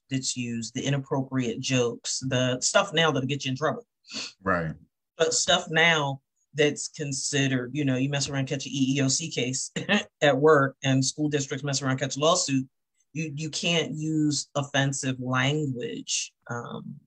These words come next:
Speaker 2: Yeah, I mean, the language you, we used to use when I was growing up, like the F
Speaker 1: Yeah.
Speaker 2: word, I'm not gonna say it
Speaker 1: Yeah.
Speaker 2: 'cause
Speaker 1: Yeah, yeah,
Speaker 2: nope.
Speaker 1: yeah. Just
Speaker 2: The
Speaker 1: all
Speaker 2: F word.
Speaker 1: inappropriate, just horrible language
Speaker 2: Oh.
Speaker 1: that, that's contradictory to what we know now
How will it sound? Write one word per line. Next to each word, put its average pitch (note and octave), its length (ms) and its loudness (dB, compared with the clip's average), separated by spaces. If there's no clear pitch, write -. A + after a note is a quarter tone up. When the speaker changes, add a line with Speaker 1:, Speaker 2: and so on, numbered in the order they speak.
Speaker 2:
Yeah, C#3 80 6
I D3+ 40 8
mean, D#3 160 8
the A2+ 80 2
language D#3+ 360 4
you, C3 380 6
we D3 160 2
used C3 200 0
to A2 60 -6
use G#2+ 680 -4
when G3 140 2
I - 120 2
was G2+ 180 -6
growing F#2+ 300 -2
up, F#2 160 -4
like F2 220 -4
the - 140 -8
F A#2 220 2
Speaker 1:
Yeah. A#2+ 80 8
Speaker 2:
word, A2 320 4
I'm G2 80 0
not G#2 160 -2
gonna A#2 100 -6
say G#2+ 260 -2
it G#2+ 60 0
Speaker 1:
Yeah. - 120 4
Speaker 2:
'cause F2+ 440 -6
Speaker 1:
Yeah, A3+ 120 8
yeah, G#3+ 60 8
Speaker 2:
nope. A3 80 8
Speaker 1:
yeah. E3+ 60 -2
Just C4+ 220 2
Speaker 2:
The - 100 -2
Speaker 1:
all C#4 240 8
Speaker 2:
F A#3+ 80 6
word. A#3+ 40 10
Speaker 1:
inappropriate, A#3 520 4
just A#3 240 0
horrible G#3+ 720 2
language F3+ 480 -2
Speaker 2:
Oh. F#3 80 -2
Speaker 1:
that, F#3 240 2
that's G#3+ 200 2
contradictory A3 960 0
to F3 180 -4
what E3 260 2
we E3+ 120 -2
know D#3+ 220 2
now D3+ 680 0